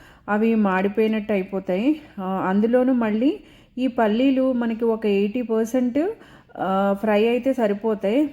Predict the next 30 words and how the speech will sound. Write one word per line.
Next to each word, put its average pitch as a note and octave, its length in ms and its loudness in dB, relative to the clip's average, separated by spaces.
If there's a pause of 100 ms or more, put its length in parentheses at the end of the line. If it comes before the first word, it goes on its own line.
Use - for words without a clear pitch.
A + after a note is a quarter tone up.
మనం G#3+ 240 -2
అవి G#3+ 200 -2
తీసి A3+ 460 -2
పక్కన A3+ 380 0
పెట్టేసరికి A3 760 -2 (360)
మిగతా A3+ 300 0
ట్వంటీ A3 400 0
పర్సెంట్ A3 440 0
అయితే C4+ 400 0 (140)
ఫ్రై G3 240 2
అయిపోతాయి. G#3 640 0 (280)
అంటే G3+ 180 -2
తెలియని A3+ 400 2
వాళ్ళు A#3+ 480 2 (420)
పూర్తిగా A#3+ 360 0
ఫ్రై A#3+ 280 0
అయితే A#3+ 260 0
అది B3+ 100 2
మరీ G#3+ 420 0
డ్రై G#3+ 320 2
అయిపోయినట్టు A3+ 640 0
అయిపోయి G#3 640 -2 (400)
అది A3 340 2
కొంచెం G#3+ 360 0
మాడిపోయినట్టు G#3+ 600 0
అవుతాయి G#3 280 -2
మనం G3+ 200 0
పక్కన F#3+ 360 -4
ప్లేట్లో G3 380 -2
పెట్టేసరికి. F3+ 720 -2